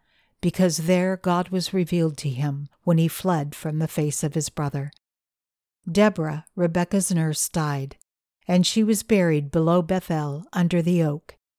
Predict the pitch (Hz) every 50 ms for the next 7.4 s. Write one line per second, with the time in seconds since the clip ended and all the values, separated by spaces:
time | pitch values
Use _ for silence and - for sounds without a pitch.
0 | _ _ _ - 196 185 170 185 185 - - - 202 202 196 180 160 151 151 151
1 | 151 156 - - - - 196 180 160 151 151 147 147 - - _ _ _ - -
2 | 185 175 165 170 170 170 175 180 190 190 190 - _ - 185 - - - 180 160
3 | 139 139 - - - _ _ _ _ _ _ _ _ _ _ _ _ _ _ _
4 | _ _ 180 160 185 190 202 220 233 226 - - - 202 185 180 175 - - 202
5 | 175 - 180 170 160 - - 160 175 165 160 170 156 151 147 139 143 147 147 156
6 | 160 160 160 175 165 - - 180 180 170 170 175 - - 180 165 160 160 - 170
7 | 156 175 160 156 156 160 165